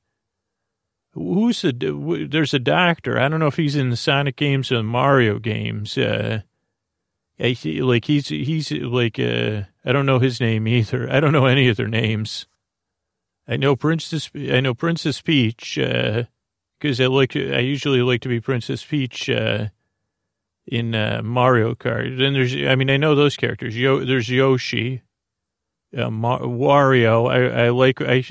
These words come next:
I like when Wario says, "I'm Wario." That makes me laugh so much. Uh, there's Luigi and Waluigi. I don't really know any of the lore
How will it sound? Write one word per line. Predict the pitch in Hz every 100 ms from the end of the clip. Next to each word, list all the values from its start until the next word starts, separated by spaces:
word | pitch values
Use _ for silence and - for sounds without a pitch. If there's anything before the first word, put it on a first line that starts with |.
| 117
I | 120 117 127
like | 135 135 135
when | 123 127
Wario | 120 123 127 120 113
says, | - 123 117
"I'm | 120
Wario." | 123 127 131 123 110 107 104 113 120 - _ -
That | 131
makes | 131 127 -
me | 131 117
laugh | 113 120 120
so | - 127 120
much. | 123 110 113 - 120
Uh, | 113 113 113 - _ _ _ _ _ _ _ _ _ -
there's | 139 131 120
Luigi | 135 123 127 139 143 131 135 139 135
and | 131
Waluigi. | 120 117 127 139 139 127 117 113 117 113 117 110 107 - 113 113 117 - _ _ _ _ _ _ _ -
I | -
don't | 196
really | 185 165
know | 151 151
any | 147
of | 120
the | 110
lore | 113 127 160 160 113